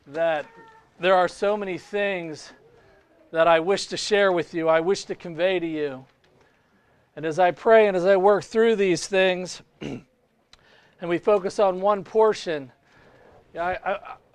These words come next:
again, I just have such a desire for you to know God's Word and to understand it.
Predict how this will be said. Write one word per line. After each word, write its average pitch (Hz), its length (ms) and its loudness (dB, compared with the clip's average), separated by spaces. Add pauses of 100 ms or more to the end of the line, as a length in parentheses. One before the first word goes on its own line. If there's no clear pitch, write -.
again, 190 400 -4 (240)
I 190 140 2
just 202 400 0
have 208 260 2
such 226 300 -4
a 202 60 -4
desire 196 600 4
for 180 200 -10
you 196 220 -10
to 185 100 -8
know 190 560 -2 (680)
God's 175 400 -2
Word 156 560 -6 (460)
and 151 140 -18
to 170 180 -10
understand 165 720 -8
it. - 260 -20